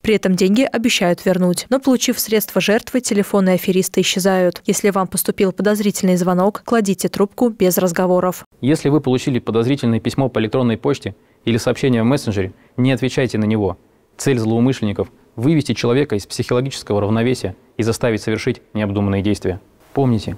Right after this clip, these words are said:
Speaker 2: никаких безопасных или специальных счетов не существует. На самом деле счёт, реквизиты которого называют мошенники, принадлежит им.
Speaker 1: По всем вопросам, связанным с деньгами, обращайтесь в свой банк самостоятельно. Номер телефона можно найти на официальном сайте банка и на обороте платёжной карты.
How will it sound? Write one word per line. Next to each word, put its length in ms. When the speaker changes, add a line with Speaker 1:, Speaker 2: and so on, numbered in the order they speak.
Speaker 2:
никаких 420
безопасных 560
или 80
специальных 420
счетов 340
не 80
существует. 640
На 100
самом 320
деле 220
счёт, 340
реквизиты 460
которого 380
называют 360
мошенники, 560
принадлежит 540
им. 200
Speaker 1:
По 100
всем 220
вопросам, 500
связанным 420
с 80
деньгами, 500
обращайтесь 720
в 60
свой 260
банк 320
самостоятельно. 960
Номер 240
телефона 500
можно 280
найти 300
на 100
официальном 520
сайте 360
банка 500
и 80
на 120
обороте 460
платёжной 520
карты. 480